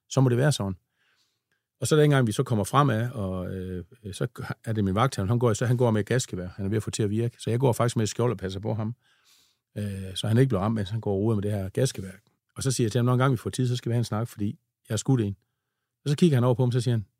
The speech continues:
"Bare rolig, jeg gav ordren." Og så, jeg kan bare huske den her fred, der ligesom kommer ind i kroppen, ikke? Også, at okay, jeg har ikke, det er ikke, det er ikke fejl, det jeg har lavet. Det er ikke forkert, det jeg har gjort. Når han siger sådan,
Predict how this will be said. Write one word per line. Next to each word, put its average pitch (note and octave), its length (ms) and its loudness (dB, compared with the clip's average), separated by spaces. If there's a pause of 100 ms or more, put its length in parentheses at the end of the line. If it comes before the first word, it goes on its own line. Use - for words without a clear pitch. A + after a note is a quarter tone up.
(300)
"Bare A2+ 100 2
rolig, B2 300 2 (140)
jeg A#2+ 240 -2 (160)
gav A#2 220 0 (120)
ordren." A2+ 360 0 (1200)
Og B2 60 -6
så, D3 120 -2 (120)
jeg B2 80 0
kan A#2 60 2
bare B2+ 100 6
huske C#3 160 4
den B2+ 100 6
her A#2+ 120 6
fred, B2+ 320 6
der - 140 -4
ligesom G2+ 240 -4
kommer A#2 200 2
ind A2 80 4
i G#2+ 40 0
kroppen, - 340 -4
ikke? E2+ 100 -8
Også, F2 140 -8
at - 100 -10
okay, F#2+ 240 -2 (1000)
jeg G2 60 -2
har - 20 0
ikke, C3 200 0
det A#2+ 60 -2
er A#2+ 40 2
ikke, B2 140 -2 (220)
det A2 60 -2
er - 20 2
ikke G#2+ 120 -4
fejl, A#2+ 360 4
det F#2+ 60 -6
jeg E2+ 100 -6
har E2+ 80 -10
lavet. F2 260 -10
Det - 20 -20
er G#2+ 60 -2
ikke A2 100 -2
forkert, A#2+ 380 0
det F#2+ 60 -6
jeg E2+ 80 -8
har E2 60 -10
gjort. F2 240 -8 (1000)
Når G2 60 -4
han B2 120 0
siger F3 300 4
sådan, A2+ 320 -2